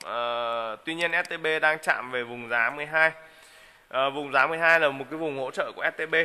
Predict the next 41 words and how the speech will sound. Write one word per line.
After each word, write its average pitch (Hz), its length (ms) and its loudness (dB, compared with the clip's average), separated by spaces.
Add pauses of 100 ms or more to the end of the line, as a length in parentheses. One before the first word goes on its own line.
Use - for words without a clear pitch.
(240)
Cũng 143 380 -16
chúng 147 80 -18
ta, 151 240 2
nếu 139 140 -2
những 147 140 -10
anh 147 140 -2
chị 151 160 -10
nào 127 200 2
đang 139 200 -2
nắm 131 240 -2
giữ 151 80 -10
S 165 260 -6
T 151 80 -10
B 160 40 -14
thì 147 320 -2
chúng 117 120 -18
ta 135 160 -2
cũng 131 160 -18
sẽ - 180 -10
quan 143 200 -2
sát 170 240 -4
S - 180 -10
T 151 80 -10
B 156 60 -8
ở 143 200 -2
vùng 110 220 -12
giá 110 160 0
mười 127 160 -6
hai 139 320 2
để 117 160 -8
chúng 104 100 -20
ta, 131 300 -4 (560)
ờ, 113 280 -2
có 110 160 0
những 131 120 -6
cái 151 100 -10
hành 143 160 -2
động, 131 160 -2 (380)
ờ, 113 680 -8
phù 131 200 -10
hợp. 127 180 2